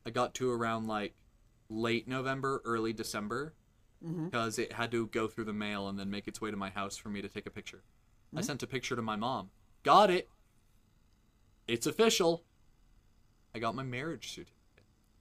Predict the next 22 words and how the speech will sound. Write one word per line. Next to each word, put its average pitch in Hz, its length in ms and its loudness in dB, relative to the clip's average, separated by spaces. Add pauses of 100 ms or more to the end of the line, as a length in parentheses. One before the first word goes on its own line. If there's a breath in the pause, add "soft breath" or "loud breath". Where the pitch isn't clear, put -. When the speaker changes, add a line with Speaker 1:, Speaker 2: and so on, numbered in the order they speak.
(800)
Speaker 1:
which 123 200 -4
has 120 460 0
Speaker 2:
Wow. 202 680 6
Speaker 1:
you - 60 12
and 320 140 8
your 165 120 6
spouse's 107 680 2
legal 104 380 0
name 127 400 -4 (420)
and 110 220 -4
you 104 180 -2
and 110 120 -4
your 120 100 -2
spouse's 104 580 -4
date 87 200 -6
of - 180 -16
birth. 262 180 -12 (920 soft breath)
Speaker 2:
That's 202 340 4
Speaker 1:
We, 156 120 8
Speaker 2:
dope. 143 260 -2 (260)
Speaker 1:
we 165 160 6
said, 151 440 10